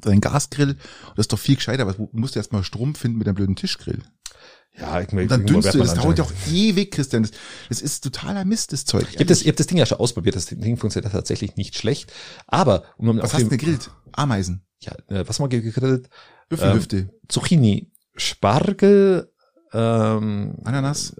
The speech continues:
Speaker 2: ähm, nein, nein, keine Ananas. Aber wie, wie nennt sich denn das? Äh, Kürbis.
Speaker 1: Kürbis.
Speaker 2: War, war tatsächlich ganz in Ordnung. Aber
Speaker 1: Ja.
Speaker 2: ich bin, ich bin auf der Suche nach der richtigen Zutat. Aber das, äh, wie gesagt, das brauchen wir mit dir nicht diskutieren, weil du
Speaker 1: Nein, nein, nein,
Speaker 2: ein
Speaker 1: nein.
Speaker 2: Tischgrill, äh,
Speaker 1: Furchtbar,
Speaker 2: Feind bist.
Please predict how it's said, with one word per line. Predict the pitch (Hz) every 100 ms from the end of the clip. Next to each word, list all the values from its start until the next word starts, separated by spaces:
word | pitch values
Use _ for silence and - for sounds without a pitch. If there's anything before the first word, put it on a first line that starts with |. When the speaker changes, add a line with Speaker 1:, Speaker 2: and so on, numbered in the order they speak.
| -
Speaker 2:
ähm, | - 92 90 80
nein, | 90 90 135 160 95 71
nein, | - 71 78 80
keine | - 65
Ananas. | 67 78 78
Aber | - 92 90
wie, | 87 87
wie |
nennt | 98 101
sich | 113
denn | 92
das? | 82 -
Äh, | -
Kürbis. | 104 180 180 - - _ _ _ _
Speaker 1:
Kürbis. | - 107 - - - _ _ 135 _ _ -
Speaker 2:
War, | - 113 120
war | 127 120 -
tatsächlich | - - -
ganz | - 82
in | 58
Ordnung. | 52 - - _ _ _ _ _ _ - -
Aber | - 120
Speaker 1:
Ja. |
Speaker 2:
ich | 214
bin, | 175
ich | 147
bin | 180
auf | 143
der | 156
Suche | 175 156
nach | 123
der | 135
richtigen | - 117
Zutat. | - 151 - 92
Aber | 95 120
das, | 117 - 101
äh, | 85
wie | 101
gesagt, | 98 92 -
das | -
brauchen | - 95
wir | 98
mit | 82 -
dir | 95
nicht | 87
diskutieren, | - - - 110
weil | 95
du | 95
Speaker 1:
Nein, |
nein, | 92 92 92
nein, | 87
Speaker 2:
ein | 82
Speaker 1:
nein. | 78 92
Speaker 2:
Tischgrill, | 120 - 98 85 82 85 82 85 82 - -
äh, | -
Speaker 1:
Furchtbar, | - 131 127
Speaker 2:
Feind | 123 78
bist. | -